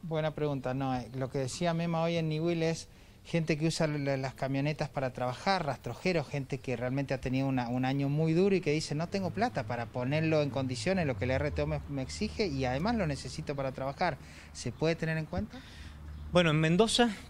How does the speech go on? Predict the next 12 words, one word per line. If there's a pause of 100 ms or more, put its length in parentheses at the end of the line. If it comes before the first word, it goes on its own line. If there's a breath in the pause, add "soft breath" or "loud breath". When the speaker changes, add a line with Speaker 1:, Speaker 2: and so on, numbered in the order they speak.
(160)
Speaker 2:
por, (120)
por
sus
características
geográficas, (420 loud breath)
se
da
la
particularidad
de
que (100)
para,